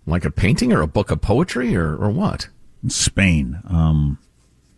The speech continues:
Speaker 1: Some castanets?
Speaker 2: Some
Speaker 1: 'Cause
Speaker 2: sort
Speaker 1: you
Speaker 2: of
Speaker 1: gotta have castanets.
Speaker 2: Some sort of, uh, sombrero or boots of Spanish leather or I don't, I don't
Speaker 1: Sure.
Speaker 2: know.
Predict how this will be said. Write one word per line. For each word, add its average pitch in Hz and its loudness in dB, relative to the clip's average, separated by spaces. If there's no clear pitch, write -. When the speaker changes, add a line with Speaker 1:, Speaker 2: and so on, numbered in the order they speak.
Speaker 1:
Some - -2
castanets? - 0
Speaker 2:
Some - -12
Speaker 1:
'Cause 87 -4
Speaker 2:
sort - 2
Speaker 1:
you - 4
Speaker 2:
of - 4
Speaker 1:
gotta 120 2
have 92 0
castanets. 82 -2
Speaker 2:
Some - 0
sort 98 2
of, 87 0
uh, - -14
sombrero 113 2
or 90 -6
boots 101 2
of 87 -2
Spanish 104 0
leather 107 0
or 90 -4
I 104 0
don't, 92 2
I 107 2
don't 110 4
Speaker 1:
Sure. 98 4
Speaker 2:
know. 90 -2